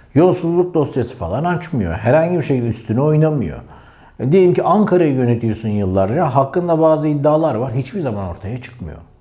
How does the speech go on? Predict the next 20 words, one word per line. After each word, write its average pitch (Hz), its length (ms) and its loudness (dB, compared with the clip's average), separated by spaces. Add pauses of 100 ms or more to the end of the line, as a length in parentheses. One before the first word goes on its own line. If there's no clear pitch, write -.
Araştırılmıyor 123 800 0
gerçek 101 520 -6
mi 90 60 -6
yanlış - 460 -14
mı. - 60 -20 (680)
Dolayısıyla 190 680 2 (880)
o 294 180 6
isim 294 440 2
de 233 140 4
bazen 165 420 2
hiç 233 400 2
büyük 190 440 4
olmasa 170 600 2
da 73 180 -12 (1080)
büyük 262 300 4
sayılıyor. 220 600 -4 (520)
Too 285 320 4
big - 260 -2
to 269 80 0
fail. 277 400 0